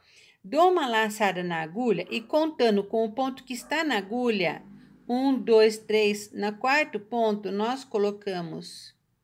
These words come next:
a agulha, laçamos o fio e vamos fazer um ponto alto. Vou laçar o fio e fazer mais um ponto alto no mesmo ponto de base.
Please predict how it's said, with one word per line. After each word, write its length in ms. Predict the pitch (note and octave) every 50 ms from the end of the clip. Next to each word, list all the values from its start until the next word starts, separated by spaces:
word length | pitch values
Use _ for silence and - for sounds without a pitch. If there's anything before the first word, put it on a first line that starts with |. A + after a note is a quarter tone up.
| _ _ _ _ _ _ _ _ _ _
a 120 | - F3+ F#3
agulha, 560 | F#3 F3 F3 G3+ G3+ G#3 G#3+ A3+ B3+ C#4 -
laçamos 760 | - A3 G#3+ G#3+ A3 G#3+ - - A3+ A3 G#3+ G#3+ G#3+ G#3 G#3+
o 100 | B3+ C4
fio 400 | B3 - A#3 G3+ E3+ D3 - - - _ _ _ _ _ _ - - _ _ _
e 100 | A3 A3+
vamos 380 | G#3 G3 G#3+ G3+ G3 G#3 A3 G#3+
fazer 380 | - A#3 A3 G#3+ G#3 G#3 G3+ G#3+
um 100 | A3 G#3+
ponto 420 | G#3+ A3 G#3 G#3 G#3+ G#3 A#3 A#3+
alto. 380 | - - - - _ _ - _ _ _ _ _ _ _ _ _ _ _ _ _ - - - - _ _ _ -
Vou 160 | F#3+ C4+ D#4
laçar 480 | D#4+ D#4 D4 D4 C#4 D4 C4+ A#3 G#3+ G3
o 80 | G3 F#3+
fio 280 | G3 - C4+ A#3+ G#3+ -
e 160 | - A#3+ B3+
fazer 400 | B3 C#4 B3+ B3 G#3+ A#3+ A#3+ A#3
mais 360 | A#3 A#3 A#3+ B3+ C#4+ D4 C#4
um 100 | C#4 C4
ponto 440 | A#3+ - G#3+ G3+ F#3+ F#3 F3+ - G#3
alto 380 | G#3 G#3 G3+ F#3+ F#3 F3+ - G#3
no 120 | G#3 G#3
mesmo 500 | G#3+ G#3+ G#3 G#3+ A3 G#3 A#3 A#3+ A#3 A#3
ponto 340 | - G#3+ G3+ G3+ G3+ G#3 A3+
de 120 | G3+ A#3
base. 560 | A3 G#3 - - - - - - - - -